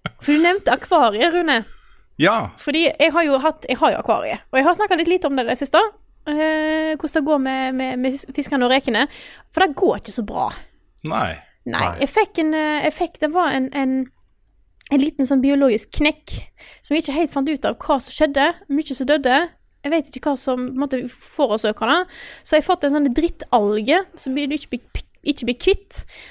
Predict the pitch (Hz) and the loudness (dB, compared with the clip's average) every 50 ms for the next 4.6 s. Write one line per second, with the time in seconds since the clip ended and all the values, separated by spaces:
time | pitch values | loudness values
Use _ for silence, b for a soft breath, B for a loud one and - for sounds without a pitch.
0 | B - - 302 294 302 294 277 254 247 247 247 - - - - 262 262 262 254 | B -8 -6 -4 -2 -2 0 0 0 0 0 -2 -6 -8 -4 -2 0 0 0 0
1 | 254 254 254 254 254 262 - - 233 269 247 294 285 254 - 254 269 285 269 269 | 0 -2 -2 -2 -4 -4 -4 -4 -4 -2 0 2 2 2 2 0 0 0 0 -2
2 | - - - - - 240 240 - 302 302 - - - 262 269 277 277 294 - - | -4 -4 -8 -6 -8 -8 -6 -4 -4 -2 -2 -2 -2 0 2 2 2 2 2 2
3 | 226 247 294 285 285 311 311 277 - 285 302 277 254 226 233 247 247 285 349 - | 2 4 4 2 2 0 0 2 2 2 2 2 0 0 0 0 2 0 0 0
4 | - - - - - - 269 240 247 294 381 | -2 -8 -6 -6 -2 0 0 2 2 2 2